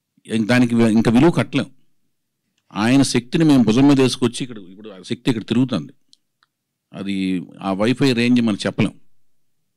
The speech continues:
జోన్ల కింద. ఆ శక్తి ఉన్నప్పుడు ఇంక ఎవరు అవసరం ఏముందండి? అంటే అందరు ఆశీస్సులు ఉంటాయి. నేను ప్రాజెక్ట్ స్టార్ట్ చేశాను అనగానే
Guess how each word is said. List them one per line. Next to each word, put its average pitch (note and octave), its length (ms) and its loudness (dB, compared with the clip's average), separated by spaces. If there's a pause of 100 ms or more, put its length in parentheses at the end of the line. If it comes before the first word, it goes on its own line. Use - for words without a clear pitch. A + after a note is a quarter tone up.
(120)
జోన్ల G2+ 360 0
కింద. F2 200 -6 (540)
ఆ G2 140 -6
శక్తి - 320 -4
ఉన్నప్పుడు C3+ 320 2
ఇంక A2+ 140 -4
ఎవరు G#2+ 240 -2
అవసరం A2 320 -4
ఏముందండి? G2 380 -6
అంటే C#3 360 -6 (280)
అందరు C3+ 320 0
ఆశీస్సులు C3+ 480 0
ఉంటాయి. A#2 220 -2
నేను G2+ 220 -2
ప్రాజెక్ట్ A#2 360 -2
స్టార్ట్ A#2 260 -4
చేశాను A#2+ 180 -2
అనగానే A2+ 400 -2